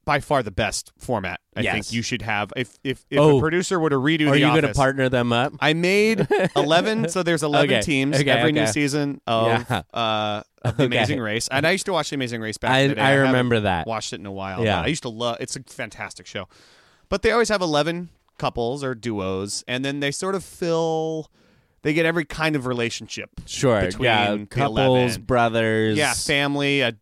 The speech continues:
Speaker 1: uh, there's usually a son,
Speaker 2: Mother,
Speaker 1: dad,
Speaker 2: daughter.
Speaker 1: or mo-, yeah,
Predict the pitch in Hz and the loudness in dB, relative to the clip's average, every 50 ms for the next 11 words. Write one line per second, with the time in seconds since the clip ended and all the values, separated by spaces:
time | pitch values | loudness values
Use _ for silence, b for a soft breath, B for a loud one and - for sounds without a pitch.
0 | - - 127 120 117 113 110 110 135 131 117 143 156 139 135 143 131 123 117 - | -4 -2 0 0 0 0 -2 -4 -4 -4 -4 -6 -4 -4 -2 -2 -2 -2 -2 -2
1 | - - 147 135 123 123 120 120 117 120 117 113 110 - - - 135 123 120 123 | -4 -2 -2 0 0 2 0 0 2 0 0 0 -2 -4 -4 -2 -2 0 0 0
2 | 123 127 123 120 117 117 113 113 113 113 110 110 110 110 104 95 | 2 2 2 4 2 2 2 2 2 2 2 2 0 0 -2 -4